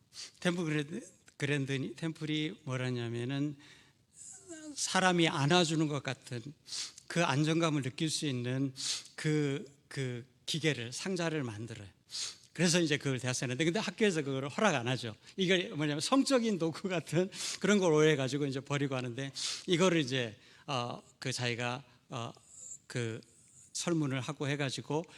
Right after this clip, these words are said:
이걸 결국 받아냅니다. 그리고 이제 새로운, 어, 새로운 이제, 어, 룸메이트와 함께 대학생활하고 대학을 무사히 이제 졸업을 하게 되어집니다. 아, 우리가 이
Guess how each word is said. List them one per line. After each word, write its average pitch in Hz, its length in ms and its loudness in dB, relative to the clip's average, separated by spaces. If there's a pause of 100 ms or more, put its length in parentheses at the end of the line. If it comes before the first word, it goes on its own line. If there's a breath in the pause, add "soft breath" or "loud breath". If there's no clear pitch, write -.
이걸 131 220 -4
결국 117 240 -8
받아냅니다. 127 520 -4 (400 soft breath)
그리고 151 160 2
이제 135 140 -2
새로운, 165 480 0 (640 loud breath)
어, 117 480 -4 (120)
새로운 160 480 -2
이제, 117 320 -10 (120)
어, 120 80 -6
룸메이트와 120 680 -4
함께 139 480 -4 (240 soft breath)
대학생활하고 117 640 -4
대학을 123 440 -4
무사히 110 420 -10
이제 110 260 -10 (300 soft breath)
졸업을 120 500 -4 (320 loud breath)
하게 - 520 -2
되어집니다. 120 680 -4 (1120 soft breath)
아, 98 340 -14 (380)
우리가 190 420 4 (100)
이 156 460 2